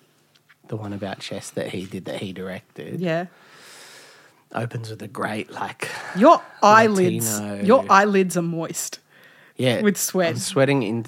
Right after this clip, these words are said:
Speaker 1: I'm sweating sunscreen into my eye.
Speaker 2: Your eyelids are wet.
Speaker 1: I put on some sunscreen,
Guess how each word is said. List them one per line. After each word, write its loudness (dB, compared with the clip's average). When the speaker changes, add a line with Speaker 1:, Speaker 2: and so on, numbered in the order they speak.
Speaker 1:
I'm -4
sweating 4
sunscreen 0
into -4
my -8
eye. -4
Speaker 2:
Your 6
eyelids 6
are 4
wet. 2
Speaker 1:
I -2
put 2
on 4
some -4
sunscreen, -6